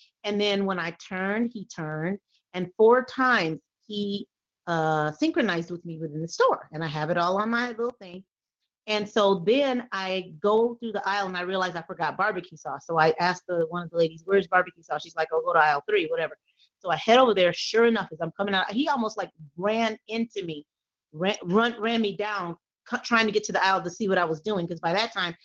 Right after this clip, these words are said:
I had a bag and a receipt 'cause I'd already been through the line once. So he probably thought I was gonna try to steal. So I don't know what he thought. So I get through the line the second time, and the lady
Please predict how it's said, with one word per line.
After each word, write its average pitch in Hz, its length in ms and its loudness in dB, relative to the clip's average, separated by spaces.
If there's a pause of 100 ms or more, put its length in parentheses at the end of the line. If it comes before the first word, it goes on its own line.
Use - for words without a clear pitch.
(160)
I 156 60 -14
had 175 160 2
a 160 80 2
bag 180 380 2
and 165 120 -2
a 156 40 -6
receipt 190 360 -8
'cause - 160 -8
I'd 165 60 2
already 160 200 2
been 233 160 0
through 220 120 -10
the 165 100 -8
line 151 240 -6
once. 156 200 -18
So 156 240 -4 (200)
he - 60 -20
probably 202 220 2
thought 180 140 2
I 170 60 4
was 156 100 -2
gonna 160 180 -6
try 156 140 -4
to 151 60 -4
steal. 196 200 0
So - 160 -4
I 320 60 2
don't 269 120 2
know 185 100 -2
what 170 120 -4
he 151 80 -12
thought. 143 120 -12 (840)
So 240 120 6
I 214 140 2
get 240 240 -2 (140)
through 269 140 -4
the 240 80 2
line 220 280 0
the 185 80 -8
second 254 400 -4
time, 190 360 -4
and 190 120 -2
the 190 60 -2
lady 220 540 -2